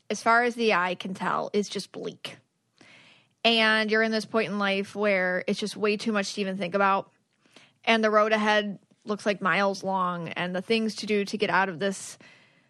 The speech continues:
moment in your life are just overwhelming to think about. And the thoughts get so piled up that they lump together to form just this negative blob of, like, ugh. And it's totally low vibe.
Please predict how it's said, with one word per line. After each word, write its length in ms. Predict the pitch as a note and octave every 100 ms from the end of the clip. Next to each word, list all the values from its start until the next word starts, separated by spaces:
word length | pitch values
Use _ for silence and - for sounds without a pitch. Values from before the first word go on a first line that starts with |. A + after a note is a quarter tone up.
| _
moment 360 | A3+ A3 A3+ G#3+
in 100 | -
your 140 | G3
life 260 | F#3+ F#3+ F#3+ G3
are 60 |
just 200 | F#3+ F#3+
overwhelming 760 | - F#3+ F3+ A#3 B3 A#3 A#3 A#3+ -
to 100 | -
think 220 | A3+ G#3
about. 440 | G#3 G3 F#3+ F#3 - -
And 340 | A3 G#3 G3
the 60 | F#3
thoughts 420 | - A3+ G#3 -
get 200 | - -
so 160 | - A3+
piled 480 | - A#3 A3 G#3+ G#3
up 240 | F#3+ - - - - -
that 140 | G3
they 120 | F#3 F#3
lump 380 | G#3+ A#3 A#3
together 720 | - A#3+ G3+ F#3+ F#3+ F3+ F3 G3 - _
to 100 | -
form 380 | G#3 A#3 A3+ G#3+
just 220 | G3+ G3
this 220 | G#3 F#3+
negative 520 | G#3 G#3+ G#3+ G#3+ G#3+ G3
blob 640 | - F#3+ F#3 F#3+ F#3+ G3 - -
of, 160 | G3+
like, 320 | - E2 - - - -
ugh. 460 | G#3 G3+ G#3 F#3+ F#3+ - _ _ _ _ _
And 180 | C4+ C#4
it's 240 | C#4 C#4 -
totally 500 | F4+ F4 D#4 D4 B3
low 240 | G#3 G3
vibe. 440 | F#3+ F#3 G#3 A3